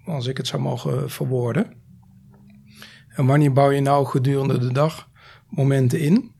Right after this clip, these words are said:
waarin je dat voor jezelf doet en bewust naar die ander op die manier doet?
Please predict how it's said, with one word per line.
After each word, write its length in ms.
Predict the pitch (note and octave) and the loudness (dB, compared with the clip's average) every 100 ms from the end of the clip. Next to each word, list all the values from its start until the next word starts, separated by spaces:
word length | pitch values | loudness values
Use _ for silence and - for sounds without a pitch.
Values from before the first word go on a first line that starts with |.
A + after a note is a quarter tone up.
| _ - - _ _ - | _ -20 -20 _ _ -6
waarin 340 | D3+ C3+ C3+ | -4 -2 -2
je 80 | C3+ | 0
dat 200 | C3+ C#3 | 0 0
voor 160 | D#3 | 0
jezelf 400 | C3 B2 D#3+ F3+ | 0 2 0 0
doet 260 | C3 E3+ - | 0 -2 -4
en 500 | - D3 D2+ D3+ D#3 | -4 -2 0 -2 -2
bewust 380 | C3+ C3 C#3+ - | -2 -2 0 0
naar 120 | C3+ | 0
die 140 | C#3+ | 0
ander 240 | D#3+ D3+ B2+ | 2 2 2
op 140 | B2+ | 0
die 120 | B2 | 2
manier 320 | B2 A#2+ A#2 A2+ | 2 4 2 0
doet? 340 | A2+ A#2 | -4 -6